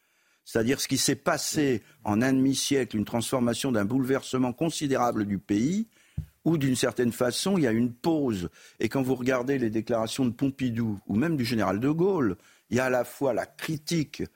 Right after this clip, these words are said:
de la chienlit, avec donc la reconnaissance qu'il y a une part nihiliste dans ce mouvement. Mais ce n'est pas le tout. Il faut comprendre pourquoi il est venu. Et on parlera du, euh, de Gaulle parlera de la civilisation mécanique.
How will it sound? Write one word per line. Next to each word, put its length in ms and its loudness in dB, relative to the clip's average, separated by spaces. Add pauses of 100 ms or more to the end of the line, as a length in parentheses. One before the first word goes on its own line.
(160)
de 80 2
la 120 2
chienlit, 540 0 (420)
avec 360 -2 (100)
donc 380 -2
la 280 -4
reconnaissance 680 -2
qu'il 160 -4
y 40 4
a 40 2
une 180 0
part 460 0
nihiliste 560 -6
dans 180 -10
ce 160 -10
mouvement. 480 -6 (400)
Mais 180 2
ce 160 0
n'est 140 2
pas 140 0
le 80 -2
tout. 280 -2 (380)
Il 140 0
faut 180 0
comprendre 640 0
pourquoi 400 0
il 160 2
est 60 4
venu. 560 2 (460)
Et 300 2
on 120 0
parlera 480 2
du, 160 2
euh, 160 -2
de 120 0
Gaulle 220 0
parlera 380 0
de 40 -4
la 60 2
civilisation 640 0
mécanique. 720 0